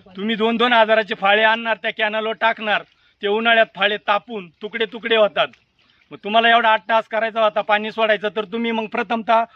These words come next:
अस्तरीकरण का केलं नाही? जे मार्केट कमिटीजवळ झालं, तिथं अक्षरशः ब्लॉकमधून पाणी नेलंय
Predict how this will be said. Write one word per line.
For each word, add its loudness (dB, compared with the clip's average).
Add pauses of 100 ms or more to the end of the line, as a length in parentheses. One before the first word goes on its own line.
(240)
अस्तरीकरण 0
का 0
केलं 0
नाही? -4 (580)
जे 0
मार्केट -2
कमिटीजवळ 0
झालं, 0 (400)
तिथं -4
अक्षरशः -2
ब्लॉकमधून -4
पाणी 0
नेलंय -4